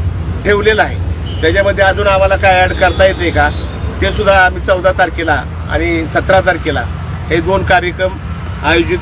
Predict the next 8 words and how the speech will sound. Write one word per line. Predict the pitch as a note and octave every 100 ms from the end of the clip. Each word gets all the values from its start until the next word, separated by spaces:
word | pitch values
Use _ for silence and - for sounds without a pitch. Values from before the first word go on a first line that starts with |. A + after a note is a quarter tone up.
| F3
करणार | E3+ E3+
आहोत. | E3+ F3+ E3+ - - - -
आणि | E3 F3 F#3+ G3 F#3+ F#3+ - - - -
त्यासाठी | E3+ F#3 G3 F#3 G3 F#3+ F#3 F#3+ - - - - - - - - - -
माळशिरसचे | E3 F#3 F3+ G3+ F#3 -
आमदार | F#3+ F3+ F3+ F3+ D#3 - - - - - - - - - -
उत्तमराव | - F#3+ F#3 F#3 F3
जानकर | F#3 F3+ G#3+ D#3